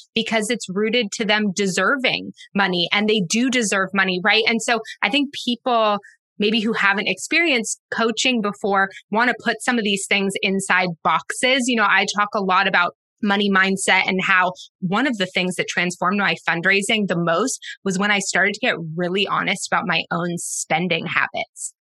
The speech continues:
And I started to watch how I spent money, how I made decisions about what I was, like, why I was willing to purchase something when I wasn't, how I watched money move through my own life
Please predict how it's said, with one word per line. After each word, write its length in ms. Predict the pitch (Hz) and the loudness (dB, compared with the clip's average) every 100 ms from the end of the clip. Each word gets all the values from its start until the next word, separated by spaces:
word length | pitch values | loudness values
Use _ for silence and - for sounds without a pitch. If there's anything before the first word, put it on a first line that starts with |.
| - | -4
And 160 | 208 | 0
I 120 | 208 | 0
started 340 | 202 - 214 214 | 0 0 0 0
to 120 | 214 202 | 0 -2
watch 680 | 175 170 180 175 262 - - | -2 0 2 2 0 -4 -2
how 140 | 196 175 | 0 2
I 100 | 156 | 0
spent 500 | - - - 247 233 | -4 -4 0 0 -2
money, 420 | 226 233 233 226 233 - - | -2 0 0 -2 -4 -12 -4
how 220 | 196 208 | 0 2
I 100 | 208 | 2
made 200 | 202 190 | 0 -2
decisions 640 | 180 - 180 175 196 196 185 | -4 -2 -4 -2 -2 -2 0
about 320 | 175 175 - _ _ | 2 2 -2 _ _
what 200 | 180 190 | -2 2
I 200 | 190 180 | 2 2
was, 500 | 165 175 175 170 - - | 2 2 2 -2 -8 -2
like, 180 | 196 170 | 0 0
why 320 | 175 180 185 | 0 2 4
I 40 | 190 | 2
was 240 | 175 165 156 | 0 -4 -2
willing 380 | 175 190 196 196 | 0 0 0 -2
to 100 | 185 | -4
purchase 440 | - 185 - 185 | -4 -4 -2 -6
something 460 | - 180 175 175 170 | -2 -2 0 -2 0
when 240 | 175 190 | 0 2
I 160 | 202 190 | 2 2
wasn't, 340 | 180 185 190 | 2 0 -2
how 160 | - 202 | 0 0
I 80 | 196 | 0
watched 440 | 170 175 190 - 202 | 0 0 0 -2 -2
money 220 | 202 202 | 0 0
move 240 | 175 175 170 - | 0 -2 -4 -4
through 160 | 185 | 0
my 180 | 180 175 - | 2 0 0
own 380 | 170 170 180 170 | -2 0 -2 -2
life 360 | 160 170 208 | 0 2 0